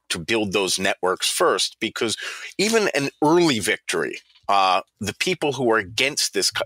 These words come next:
type of change, uh, they will immediately fight back against it. So, so it's,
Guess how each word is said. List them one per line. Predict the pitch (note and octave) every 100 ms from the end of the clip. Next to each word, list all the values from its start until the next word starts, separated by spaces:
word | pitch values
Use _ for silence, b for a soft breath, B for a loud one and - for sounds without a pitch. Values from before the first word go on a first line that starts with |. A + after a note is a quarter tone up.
| -
type | - F2+ -
of | D2+
change, | - E2+ D2+ A#1 - B B B B B
uh, | F#2+ F#2+ F#2 F#2 - _ _ -
they | C3 C3+ C#3+
will | B2+ B2
immediately | B2+ C3 D#3 C#3+ B2+ G#2
fight | - G#2+ -
back | F2+ E2 F2+
against | D2 B1+ -
it. | - -
So, | - C3 A#2+ B B B
so | - G3 -
it's, | -